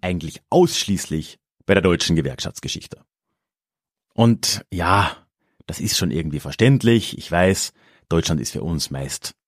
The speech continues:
doch relevanter als anderswo und klar, auch die deutsche Entwicklung hatte Auswirkungen auf die Gewerkschaftsbewegung anderswo. Aber doch kann ich mir jetzt des Eindrucks nicht erwehren, dass man doch eigentlich ganz woanders einsteigen müsste, wenn man über die Geschichte von Gewerkschaften redet,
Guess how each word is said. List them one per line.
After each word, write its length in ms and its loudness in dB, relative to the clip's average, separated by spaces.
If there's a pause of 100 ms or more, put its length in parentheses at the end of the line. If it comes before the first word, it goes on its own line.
(140)
doch 200 -2
relevanter 540 4
als 140 -2
anderswo 640 4
und 340 0 (280)
klar, 440 4 (400)
auch 160 0
die 120 -2
deutsche 300 4 (140)
Entwicklung 640 2
hatte 300 -2
Auswirkungen 600 2
auf 100 -6
die 100 -4
Gewerkschaftsbewegung 720 0
anderswo. 500 4 (720)
Aber 200 4
doch 240 2
kann 220 2
ich 260 2
mir 140 6
jetzt 160 2
des 100 -4
Eindrucks 360 2
nicht 140 2
erwehren, 360 4
dass 100 -2
man 80 2
doch 100 -2
eigentlich 460 0
ganz 240 -2
woanders 420 0
einsteigen 480 -8
müsste, 400 0
wenn 180 2
man 140 6
über 140 4
die 80 4
Geschichte 320 0
von 120 0
Gewerkschaften 520 2
redet, 340 0